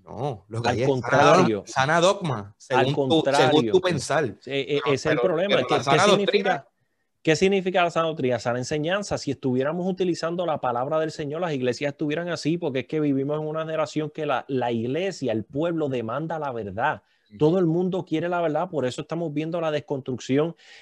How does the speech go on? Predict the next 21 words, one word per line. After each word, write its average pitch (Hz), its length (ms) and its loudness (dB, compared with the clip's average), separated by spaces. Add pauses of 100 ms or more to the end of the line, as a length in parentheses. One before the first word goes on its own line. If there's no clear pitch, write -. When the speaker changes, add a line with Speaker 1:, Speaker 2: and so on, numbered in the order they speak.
(120)
Speaker 2:
de, 143 280 4
de 135 160 0
la 131 120 2
sociedad, 131 680 -2
la 123 140 0
desconstrucción 120 640 -4
de 151 80 2
las 156 100 0
definiciones, 151 840 0
la 117 100 2
desconstrucción 123 800 -4
de, 151 240 2
del 135 160 -2
sistema 139 480 -4
político, 139 520 -2
porque 113 240 -4
el 104 120 -4
pueblo 117 400 -2
demanda 110 440 -6
la 135 140 -2
verdad. 156 500 -4